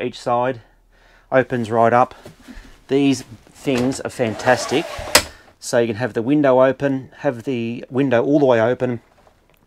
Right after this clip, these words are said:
and you got the, um, midgie mesh.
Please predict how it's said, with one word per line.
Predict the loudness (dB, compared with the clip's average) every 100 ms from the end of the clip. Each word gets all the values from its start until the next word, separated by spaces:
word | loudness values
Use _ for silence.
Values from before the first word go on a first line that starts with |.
| _
and | -8 -6
you | -2
got | -2 -2
the, | -4 -2 0
um, | 0 -2 -4 -8 -18 -20 -20 _ -4
midgie | -2 0
mesh. | 0 2 0 -4 -12